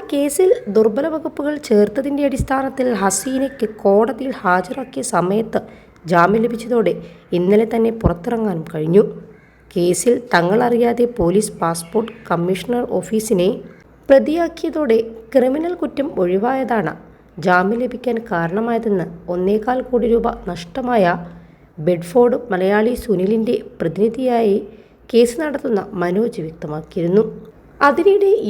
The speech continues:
യു കെയിലും ഹസീനക്ക് സാമ്പത്തിക തട്ടിപ്പിന് ഹസീന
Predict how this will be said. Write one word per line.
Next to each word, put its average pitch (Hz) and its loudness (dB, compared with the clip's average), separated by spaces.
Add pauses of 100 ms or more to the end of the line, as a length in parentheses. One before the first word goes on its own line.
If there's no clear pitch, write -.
യു 226 4 (160)
കെയിലും 330 -2 (120)
ഹസീനക്ക് 269 -4 (240)
സാമ്പത്തിക 208 -2
തട്ടിപ്പിന് 240 -4 (480)
ഹസീന 254 0